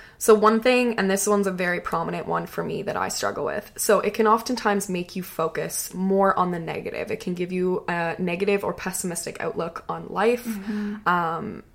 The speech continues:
Speaker 1: and basically, in a moment, you would just be more hyper-fixated on something that isn't working for you rather than something that is working for you. So something that I struggle with, although I am an extremely grateful person for everything that I have in my life,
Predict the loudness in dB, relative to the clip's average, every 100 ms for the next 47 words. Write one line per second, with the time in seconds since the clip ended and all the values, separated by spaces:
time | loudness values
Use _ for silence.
0 | -16 -6 -2 0 0 4 6 8 4 2
1 | -2 -4 -4 -6 -12 -20 -20 -2 4 6
2 | 8 6 6 2 -2 -2 -2 -2 -4 -2
3 | -2 -2 -4 -6 -6 -6 -6 -6 -4 -4
4 | -4 -4 -4 -4 -4 -6 -6 -4 -2 -2
5 | -2 -2 -2 -2 0 2 2 0 0 -2
6 | -4 -6 -8 -8 -8 -8 -8 -6 -6 -4
7 | -8 -8 -14 -6 -6 -4 -6 -6 -10 -18
8 | -16 0 2 4 0 -2 0 0 0 -2
9 | 0 0 -2 -2 0 0 0 -2 2 2
10 | 2 0 -4 -6 -12 -8 -6 -4 -2 0
11 | 4 2 2 -4 -8 -10 -2 -2 0 -2
12 | 0 -4 -4 -4 -4 -4 -6 -6 -6 -8
13 | -6 0 2 2